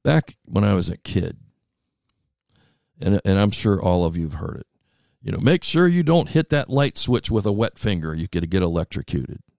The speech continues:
We were told that over and over again till it was burned into our little pea-sized minds, <laughs> as my dad would say. But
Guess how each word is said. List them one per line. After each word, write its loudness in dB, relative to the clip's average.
We -4
were -4
told 2
that 0
over 2
and -2
over 0
again -4
till 2
it -2
was -4
burned 2
into 0
our 0
little -2
pea-sized -4
minds, -10
<laughs> -12
as -10
my -8
dad -12
would -12
say. -10
But 2